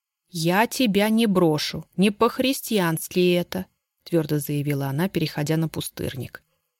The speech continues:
«И Борька не упокоен». «Как знаешь,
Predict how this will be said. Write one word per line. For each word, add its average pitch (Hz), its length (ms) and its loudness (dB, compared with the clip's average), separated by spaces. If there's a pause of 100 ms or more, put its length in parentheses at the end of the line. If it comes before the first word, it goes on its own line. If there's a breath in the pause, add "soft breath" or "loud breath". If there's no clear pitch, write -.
(380)
«И 190 100 0
Борька 226 460 2
не 233 120 4
упокоен». 214 760 0 (920)
«Как 240 280 0
знаешь, 202 800 0